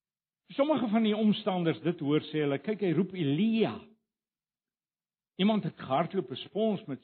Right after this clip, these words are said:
suur wyn deurweek, dit op 'n riet gesit en vir hom gehou om te drink met die woorde, "Wag, laat ons sien of Elia kom om hom af te haal." Jesus het met 'n harde stem uitgeroep en,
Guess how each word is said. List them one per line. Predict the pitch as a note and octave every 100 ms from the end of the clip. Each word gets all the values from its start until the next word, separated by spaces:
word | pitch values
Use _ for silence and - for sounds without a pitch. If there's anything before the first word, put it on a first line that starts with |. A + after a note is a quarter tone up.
| -
suur | G#3 G3+ E3+ A2+
wyn | C#3 G#3+ G3+
deurweek, | D#3 E3 A2+ D#3 G#3 - - _ _ _ _
dit | C3 B2+
op | D3+
'n | D#3+ C#3+ D3+
riet | - A3 -
gesit | D3 F3 - F#3 F#3
en | C#3+
vir | -
hom | D3 D3
gehou | - - C3+ A#2+ A2+ F#2 E3 F#3 F3+
om | E3 D3
te | C#3 A2
drink | D3 F#3 F3
met | D3 C#3+
die | C3
woorde, | D3 E3 B2+ C#3+ A2+
"Wag, | D3+ D#3 - _ _ _ _ _ -
laat | -
ons | G3+ -
sien | A#3+ A#3+
of | F3+
Elia | G#3+ F#3+ A#3+ A#3
kom | A3 G3 G3 F#3+ F3+ D#3+
om | F#3+
hom | E3 E3 -
af | - E3+ _
te | D3+
haal." | A#2 A2+ F#2 - _ _ _ _ _ _ _ _ _ _ _
Jesus | - D3 D#3 C#3+
het | C3
met | C#3 C3
'n | C#3 A2
harde | D3 C#3 B2+ C3+
stem | - - E3+ E3+
uitgeroep | E3 - D3 D#3
en, | D3+ B2+